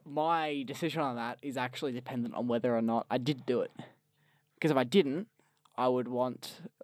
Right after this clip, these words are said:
as long as I could to appeal the,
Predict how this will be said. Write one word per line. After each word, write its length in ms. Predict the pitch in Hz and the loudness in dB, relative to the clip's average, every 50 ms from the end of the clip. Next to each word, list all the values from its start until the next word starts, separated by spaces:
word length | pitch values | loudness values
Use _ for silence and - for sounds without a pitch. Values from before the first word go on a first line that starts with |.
| - - | -8 -4
as 220 | 151 147 131 120 | -2 -2 -2 0
long 240 | 139 135 135 135 139 135 | 0 2 2 2 2 0
as 80 | 120 | 0
I 120 | 123 120 117 | 0 0 -2
could 360 | - - - 127 120 117 - | -2 0 0 0 0 0 -4
to 240 | - - 131 127 117 - | -6 -6 -6 -4 -4 -6
appeal 560 | - 123 - - - 127 123 120 113 117 117 | -8 -10 -8 -4 0 0 2 2 2 0 -2
the, 500 | 101 113 110 107 107 107 104 104 107 | 0 0 2 2 2 2 0 0 -2